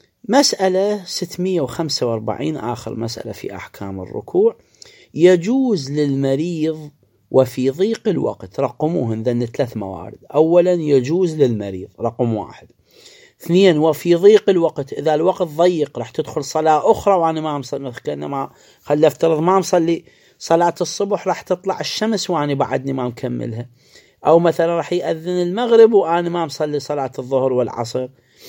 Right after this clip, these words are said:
وسائر، هاي النقطة رقم ثلاثة، وسائر موارد الضرورة، الضرورات تبيح المحظورات وتقدر بقدرها،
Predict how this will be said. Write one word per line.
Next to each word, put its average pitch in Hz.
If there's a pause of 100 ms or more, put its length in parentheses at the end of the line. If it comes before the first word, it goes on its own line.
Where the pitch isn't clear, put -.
(320)
وسائر، 123
هاي 123
النقطة 135
رقم 120
ثلاثة، 110
وسائر 139
موارد 185
الضرورة، 117
الضرورات 113
تبيح 120
المحظورات 107
وتقدر 107
بقدرها، 117